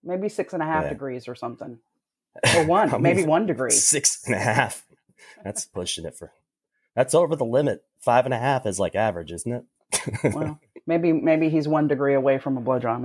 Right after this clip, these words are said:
Speaker 1: don't know.
Speaker 2: Do you think maybe he says shit like, "Hey, you want a little bit of this bacon?"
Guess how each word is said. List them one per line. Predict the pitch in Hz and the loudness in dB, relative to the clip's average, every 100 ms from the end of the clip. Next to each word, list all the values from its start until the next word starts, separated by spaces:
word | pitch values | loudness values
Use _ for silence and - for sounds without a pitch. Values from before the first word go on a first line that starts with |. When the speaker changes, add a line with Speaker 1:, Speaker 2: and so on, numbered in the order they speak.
| 123 | -6
Speaker 1:
don't | 120 | -8
know. | - _ _ _ _ _ - | -12 _ _ _ _ _ -2
Speaker 2:
Do | |
you | 123 | 0
think | 147 135 127 | 2 0 2
maybe | 120 123 | 2 2
he | 107 | 0
says | - 113 | 2 2
shit | - 123 82 | 2 -2 0
like, | 87 - _ _ | -4 -6 _ _
"Hey, | 92 92 | -4 -4
you | 76 80 | -4 -6
want | 85 | -4
a | 85 | -4
little | 85 | -4
bit | 80 80 | -6 -8
of | 76 | -6
this | 104 | -6
bacon?" | - 101 104 131 127 | -4 -4 -4 -6 -14